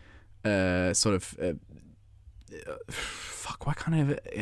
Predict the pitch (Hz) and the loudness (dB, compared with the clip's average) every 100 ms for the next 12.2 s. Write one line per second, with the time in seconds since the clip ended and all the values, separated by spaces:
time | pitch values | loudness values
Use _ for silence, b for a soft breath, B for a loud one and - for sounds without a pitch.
0 | - - 107 120 - - 95 - 101 98 | -4 -2 2 2 0 -2 -4 -4 -2 0
1 | 104 - 101 - 127 104 - B B B | 0 0 -2 0 4 4 2 B B B
2 | B B - - 107 113 110 107 104 101 | B B -20 -4 4 6 6 8 6 6
3 | - - 196 - - - - - - - | 2 2 -2 -4 -16 -16 -16 -12 -12 -12
4 | - - 135 131 127 - - 120 110 - | -12 0 6 8 6 4 4 6 6 4
5 | 107 110 113 107 104 110 101 101 95 95 | 2 2 4 4 2 0 -2 -4 0 0
6 | 87 - 98 - 139 123 120 117 113 - | 0 0 -2 2 6 6 8 6 6 2
7 | B B B B 104 107 101 98 98 95 | B B B B 6 8 6 6 4 2
8 | - - - - - - - 107 117 113 | -2 -12 -20 -20 -4 2 2 4 2 2
9 | 107 104 80 - 107 - 98 101 95 90 | 0 0 -2 2 2 4 2 4 4 2
10 | - 95 - 92 90 87 95 95 - 107 | 0 -2 2 2 2 0 0 0 -2 -2
11 | 87 - - - 120 - 98 92 - - | -2 -2 -4 -6 -6 0 2 2 0 0
12 | 80 | -2